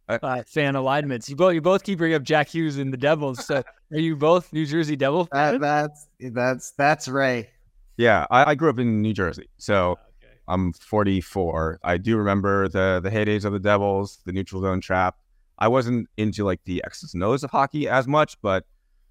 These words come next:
Speaker 1: certainly watched the playoffs at the time. You know, back then it was newspapers. So, like, the day after they win the Stanley Cup, I would, like, grab the sports page and, like,
Speaker 2: Mm-hmm.
Speaker 1: that's my collectible. Like,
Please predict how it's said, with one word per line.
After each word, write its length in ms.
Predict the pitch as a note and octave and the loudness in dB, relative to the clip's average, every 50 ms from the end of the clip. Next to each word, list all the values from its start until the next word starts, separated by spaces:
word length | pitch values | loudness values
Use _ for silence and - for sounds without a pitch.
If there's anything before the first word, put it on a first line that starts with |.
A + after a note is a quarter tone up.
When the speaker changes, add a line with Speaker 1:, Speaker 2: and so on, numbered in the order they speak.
| _ _ | _ _
Speaker 1:
certainly 600 | _ - - D3+ D3+ C3 B2+ B2+ B2 A#2 A2+ A2 | _ -2 0 2 2 2 2 0 0 0 -2 -4
watched 260 | A2+ A#2 C3+ C3+ - - | -2 0 2 2 0 0
the 60 | A2+ | -4
playoffs 600 | - - A2+ A2+ A2 G#2+ G#2+ G2 - - - - - | -2 0 2 4 4 4 2 0 -6 -12 -20 -12 -8
at 140 | F#2 G2+ - | -6 -6 -6
the 60 | G2+ | -6
time. 440 | - - A2 A2 A2 A2+ A#2+ B2 A#2 | -2 0 2 2 4 4 2 2 0
You 60 | G#2+ | 0
know, 180 | G2+ G2+ G2+ G#2 | 0 0 0 0
back 280 | G2+ F#2 F#2 F2+ F2 - | 0 0 0 0 0 -2
then 100 | F#2+ G2 | -2 -4
it 60 | G#2 | -4
was 120 | F#2+ F#2 F#2 | -4 -6 -4
newspapers. 600 | G2 G#2+ - - - B2+ B2+ - D3+ D3+ - - | -4 -4 -2 -2 -2 -2 0 0 0 0 0 0
So, 100 | A2 G2 | 0 2
like, 220 | F#2 F2+ F2 - | 2 0 0 -4
the 80 | - D#2+ | -8 -8
day 220 | - G2+ G2+ G2+ | -4 -2 2 2
after 280 | G2 F#2+ - - G#2 F#2+ | 2 2 0 -2 -4 -4
they 80 | F#2 | -2
win 160 | F2+ F#2 F2+ | -2 -4 -4
the 40 | E2+ | -6
Stanley 300 | - - F#2+ F2+ F2 F2 | -6 -4 -4 -2 -2 -2
Cup, 280 | - B2 A#2+ A#2 - _ _ - | 0 2 2 2 2 _ _ -4
I 120 | E2+ F2+ E2+ | -2 -2 -2
would, 180 | F2 F2+ F2+ | -2 -4 -2
like, 160 | F#2 F#2 F#2+ | -4 -4 -4
grab 280 | - A#2 G#2+ G#2+ G#2+ G2+ | 0 2 4 4 4 2
the 40 | A2+ | 0
sports 400 | - - _ G#2 A2 A2 - - | -8 -8 _ -2 -2 -2 -2 -4
page 460 | - B2+ A#2 A#2 A#2 A#2 A2 - - _ _ _ _ - A#2 G#2+ | -2 -2 0 0 0 -2 -4 -8 -12 _ _ _ _ -10 -6 -2
and, 80 | G2 | 0
like, 140 | G2 F#2 G#2+ | 0 0 -2
Speaker 2:
Mm-hmm. 60 | B2+ A#2+ - - - _ _ _ _ | -2 -6 -10 -14 -20 _ _ _ _
Speaker 1:
that's 200 | - G2+ F#2 - | -2 -2 -2 0
my 140 | - F#2+ F2 | 0 -2 -2
collectible. 440 | - - F#2+ F2+ F2 - - - - | 0 0 0 -2 -2 -4 -10 -18 -12
Like, 180 | - D2+ D2+ | -10 -10 -10